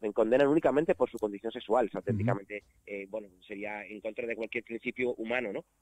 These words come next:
Speaker 1: Eh, pero bueno, todavía quedan países, ¿no? Y en España están a punto. Si no fuese porque tenemos una constitución española y un sistema garantista, eh, que, que penaliza, ¿no? Porque dice la,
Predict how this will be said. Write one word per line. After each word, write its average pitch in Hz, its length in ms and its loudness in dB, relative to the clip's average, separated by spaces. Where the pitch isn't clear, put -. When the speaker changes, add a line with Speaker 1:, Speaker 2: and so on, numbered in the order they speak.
Speaker 1:
Eh, 117 280 4
pero 117 120 2
bueno, 147 160 6
todavía 117 200 6
quedan 123 220 6
países, 110 280 0
¿no? 143 140 4
Y 117 80 4
en 104 80 6
España 113 420 2
están 117 200 0
a 113 60 0
punto. 127 320 2
Si 110 80 -4
no 110 80 2
fuese 120 200 2
porque 113 140 4
tenemos 113 320 2
una 110 160 2
constitución 113 360 0
española 117 380 2
y 120 80 4
un 110 80 4
sistema 113 340 2
garantista, 113 540 -2
eh, 117 340 8
que, 110 180 2
que 117 140 4
penaliza, 110 480 2
¿no? 120 80 -2
Porque 101 220 -6
dice 104 180 -2
la, 107 100 2